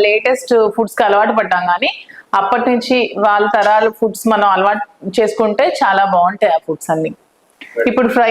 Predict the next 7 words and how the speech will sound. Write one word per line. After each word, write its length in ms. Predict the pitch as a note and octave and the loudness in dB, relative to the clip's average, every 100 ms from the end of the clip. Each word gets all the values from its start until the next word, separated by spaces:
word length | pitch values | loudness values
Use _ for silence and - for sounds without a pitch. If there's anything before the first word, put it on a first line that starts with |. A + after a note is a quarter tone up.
| A3+ | 2
అయిపోయింది 340 | A3 A3+ G#3+ G#3 | 0 0 0 2
కదా, 160 | G#3+ D#4 - - A#3 | 2 0 -4 -2 0
ఇది 140 | D#4+ B4 - - - - | 0 -2 -6 -14 -12 -6
పక్కన 220 | A3+ F#3+ D#3 | -2 0 -2
పెట్టుకుందాం. 360 | D3+ C#3+ C3+ - _ _ _ _ _ - - - - - _ - - - - - - - - _ _ - B3 | -2 0 -2 -4 _ _ _ _ _ -20 -18 -18 -20 -20 _ -2 0 0 -4 -8 -18 -20 -20 _ _ -8 -4
ఇప్పుడు 220 | A#3+ D4 C5 - - - B3+ | 0 0 0 -4 -10 -4 0
ఇంకో 160 | A3 | 0